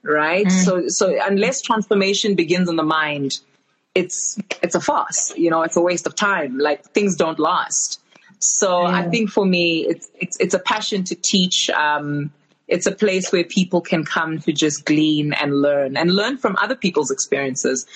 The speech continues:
Speaker 1: not just mine, you know? So I'm, it's just a place where we share knowledge about finances and about building wealth in such a
Speaker 2: Yeah.
Speaker 1: way that we don't even corrode our souls.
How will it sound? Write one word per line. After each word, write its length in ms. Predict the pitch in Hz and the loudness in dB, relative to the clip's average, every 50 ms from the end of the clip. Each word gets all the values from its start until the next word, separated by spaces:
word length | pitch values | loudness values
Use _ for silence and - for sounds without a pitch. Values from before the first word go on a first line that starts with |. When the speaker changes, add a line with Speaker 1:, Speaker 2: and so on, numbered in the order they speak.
| - - - | -18 -8 -2
Speaker 1:
not 200 | 190 185 214 208 | -2 -2 -2 -2
just 240 | - 214 190 - - | -4 -4 -4 -2 -2
mine, 400 | 170 160 170 165 147 139 135 135 | 0 0 0 0 -2 -2 -4 -2
you 120 | 135 143 | 0 0
know? 160 | 143 143 143 147 | 0 0 0 0
So 160 | - - 160 | 0 0 0
I'm, 400 | - 165 165 170 165 160 160 160 _ _ _ _ _ _ _ _ _ _ _ - _ _ _ _ _ _ _ _ _ - - _ _ _ _ _ _ - - | 0 0 -2 -2 -2 -4 -4 -6 _ _ _ _ _ _ _ _ _ _ _ -20 _ _ _ _ _ _ _ _ _ -20 -20 _ _ _ _ _ _ -2 0
it's 220 | 196 196 - - | 0 0 0 0
just 180 | - 208 196 - | 0 0 0 0
a 60 | - | -2
place 340 | - - 214 185 180 170 - | 0 2 0 0 0 0 -2
where 80 | 175 160 | -2 -2
we 120 | 160 151 | 0 0
share 220 | - - 170 151 | 0 0 0 0
knowledge 440 | 147 143 139 135 135 131 131 - - - _ _ - | 0 0 0 0 -2 -2 -4 -4 -8 -8 _ _ -4
about 300 | - 147 143 135 135 - | -2 0 0 0 -2 -2
finances 720 | - 151 147 143 143 139 139 139 170 180 135 - - - - | -2 -2 -2 -2 -2 -4 -4 -2 0 0 0 0 -2 -4 -4
and 120 | - 147 | -2 -2
about 320 | 135 127 139 135 131 127 - | 0 2 0 0 0 0 0
building 300 | 151 143 143 - 147 135 | 2 2 2 -2 -4 -2
wealth 480 | 131 139 135 127 123 - - - - _ _ _ - - - _ _ _ _ - - | 0 0 0 0 -4 -10 -16 -20 -20 _ _ _ -20 -20 -20 _ _ _ _ -4 0
in 120 | - 185 | 2 2
such 240 | 196 190 180 - 208 | 4 2 2 2 2
a 20 | 185 | 2
Speaker 2:
Yeah. 60 | 160 | 2
Speaker 1:
way 100 | 160 160 156 | 2 2 2
that 120 | 160 151 | 2 2
we 80 | 160 156 | 2 2
don't 180 | 160 156 165 170 | 2 2 2 2
even 200 | 160 160 160 - | 0 0 -2 0
corrode 400 | - - 156 147 147 147 151 147 | 0 0 2 2 2 2 2 2
our 140 | 143 139 | 0 0
souls. 640 | 139 - - 151 143 135 131 127 123 - - - - | 0 0 2 2 2 2 0 -2 -4 -4 -6 -6 -8